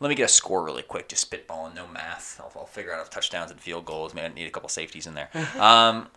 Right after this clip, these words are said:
Speaker 1: so let's see. I'm going Patriots thirty-eight.
Speaker 2: Wow. I don't think it'll be that high, but continue.
Speaker 1: To, tw-, boy. Thirty-eight to twenty-seven,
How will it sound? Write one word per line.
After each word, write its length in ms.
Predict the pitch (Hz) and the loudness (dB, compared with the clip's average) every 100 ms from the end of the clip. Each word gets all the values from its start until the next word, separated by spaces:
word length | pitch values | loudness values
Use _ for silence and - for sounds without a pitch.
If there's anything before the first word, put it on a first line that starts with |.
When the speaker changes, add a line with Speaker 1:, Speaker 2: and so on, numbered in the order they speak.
| - | -2
Speaker 1:
so 240 | - 120 | 2 4
let's 160 | 123 - | 4 0
see. 160 | 101 - | -2 2
I'm 200 | 143 165 | 2 8
going 420 | 151 151 131 113 - | 8 8 4 -2 -10
Patriots 1040 | - 139 139 143 139 131 120 - - - _ _ _ _ _ _ _ | -6 -6 -6 -6 -2 -2 0 0 0 -2 _ _ _ _ _ _ _
thirty-eight. 1900 | - - - 135 139 151 147 123 _ _ _ _ - 98 107 110 _ - - - _ | -18 -10 2 4 4 0 -4 -10 _ _ _ _ -6 -4 -4 -8 _ 0 0 0 _
Speaker 2:
Wow. 560 | 131 143 175 202 131 120 | 8 12 12 10 8 6
I 60 | 135 | 2
don't 100 | 196 | 2
think 100 | 202 | -2
it'll 120 | 208 | -4
be 80 | 208 | 2
that 120 | 196 190 | 4 6
high, 160 | 180 | 4
but 100 | 147 | 2
continue. 300 | 143 151 151 | -8 -12 -2
Speaker 1:
To, 1120 | 131 127 107 104 101 101 98 95 95 95 92 95 - _ _ _ _ _ _ _ _ _ _ _ - | 2 4 4 2 0 -2 -4 -6 -6 -6 -4 -6 -10 _ _ _ _ _ _ _ _ _ _ _ -6
tw-, 100 | - - - - - - | -6 -6 -16 -20 -20 -20
boy. 320 | - - - - _ - - - | -20 -18 -18 -20 _ -20 -20 -20
Thirty-eight 800 | - 151 165 170 160 151 156 - | -2 2 2 2 2 2 0 0
to 340 | 143 117 107 - | 6 6 6 0
twenty-seven, 3000 | - - 123 123 127 127 127 123 123 120 113 - - - - - - - - - - - - - - - 208 190 120 92 82 | -6 -6 -4 0 0 0 -4 -4 -4 -6 0 2 6 8 10 12 10 8 6 6 4 4 2 0 -2 -2 -2 0 -2 -6 -8